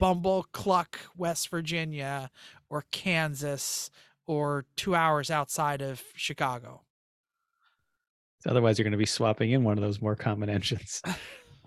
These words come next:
Speaker 1: Yeah,
Speaker 2: <coughs> When
Speaker 1: I
Speaker 2: your, when
Speaker 1: mean
Speaker 2: your rotary blows up. Aw.
Speaker 1: Well, a, a hundred percent, you know, like, we went into it knowing that we were gonna blow up our Rodeer and knowing we were gonna do an L S swap.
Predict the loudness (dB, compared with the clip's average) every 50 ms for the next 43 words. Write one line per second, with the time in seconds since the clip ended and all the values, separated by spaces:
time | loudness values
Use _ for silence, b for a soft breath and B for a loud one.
0 | B B B B B B B B 2 6 6 6 6 4 4 6 6 8 8 8
1 | 6 8 8 8 8 6 8 8 8 8 8 8 6 6 6 6 4 4 4 4
2 | 2 0 0 _ _ b b b b b b b b b b b b b _ _
3 | B B B B B B B B B _ _ _ -6 -4 -4 -2 -2 -4 -2 2
4 | 4 4 4 2 0 0 2 2 2 4 6 6 6 6 6 4 2 2 2 2
5 | 0 0 -4 _ -6 0 2 4 4 6 4 2 0 -2 -4 -2 0 2 2 2
6 | 2 0 -2 0 0 -2 -2 -2 -2 -4 -4 -2 0 2 2 2 2 0 -2 -2
7 | -2 -2 -2 -2 -2 0 -2 -2 0 0 2 2 2 2 2 -2 -2 -2 -2 -4
8 | -4 -6 -8 -8 -6 -6 -6 -6 -4 -4 -4 -4 -4 -6 -6 -6 -8 -8 -8 -8
9 | -10 -10 -10 -8 -6 -6 -6 -6 -8 b b b b b -10 -6 -4 -4 -4 -4
10 | -8 -8 -6 -6 -6 -6 -8 -12 -16 _ _ -20